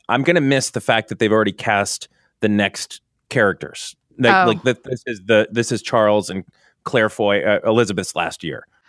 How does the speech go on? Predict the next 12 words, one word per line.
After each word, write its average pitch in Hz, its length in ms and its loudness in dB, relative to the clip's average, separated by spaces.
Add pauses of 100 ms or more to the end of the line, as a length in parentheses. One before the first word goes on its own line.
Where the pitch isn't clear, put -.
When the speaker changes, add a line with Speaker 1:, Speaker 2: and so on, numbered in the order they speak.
(180)
Speaker 1:
Do - 80 -2
you 226 60 6
know 226 80 6
Speaker 2:
Oh, 247 40 6
Speaker 1:
that? 254 140 6
Speaker 2:
oh, 254 460 4
oh, 220 420 4
oh, - 20 2
I 190 140 2
didn't 208 200 -4
know 208 140 0
that. 196 360 -2